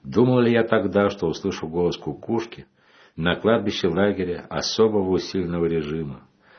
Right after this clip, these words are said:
где лежат десятки тысяч мёртвых, большинство которых безвинно погибли, а свидетелем гибели их был и я? Думал ли, что буду участником всего происходящего и так же, как и они,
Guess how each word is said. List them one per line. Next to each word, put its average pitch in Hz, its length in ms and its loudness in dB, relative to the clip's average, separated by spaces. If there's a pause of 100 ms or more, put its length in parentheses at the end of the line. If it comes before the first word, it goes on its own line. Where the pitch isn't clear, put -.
(120)
где 71 200 -2
лежат 73 320 0
десятки 95 520 -2
тысяч 80 520 -10
мёртвых, - 580 -8 (420)
большинство 76 580 -2
которых 85 640 -6
безвинно 69 520 -6
погибли, 73 680 -8 (500)
а 67 140 -6
свидетелем 69 540 -4
гибели 92 480 -6
их 82 160 -16
был 71 260 -16 (340)
и 65 260 -8
я? 65 220 -4 (800)
Думал 117 440 4
ли, 98 220 0 (360)
что - 180 -10
буду 92 200 4
участником 104 580 2
всего 95 320 2
происходящего 95 840 2
и 76 60 0
так 107 280 4
же, 92 120 -2
как 87 280 -2
и 87 40 0
они, 95 440 -4